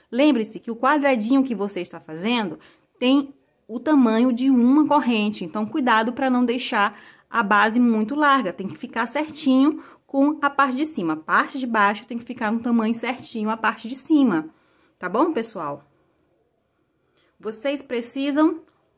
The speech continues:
olhar pra essa parte do trabalho de vocês e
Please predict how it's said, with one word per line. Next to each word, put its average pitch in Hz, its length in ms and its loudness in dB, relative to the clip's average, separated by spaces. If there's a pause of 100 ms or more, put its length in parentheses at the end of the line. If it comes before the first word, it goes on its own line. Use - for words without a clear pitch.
(140)
olhar 226 720 2
pra 185 180 -4
essa 180 280 -2
parte 220 420 -2
do 175 60 -12
trabalho 165 400 -6
de 156 80 -8
vocês 208 680 -6 (300)
e 233 400 -4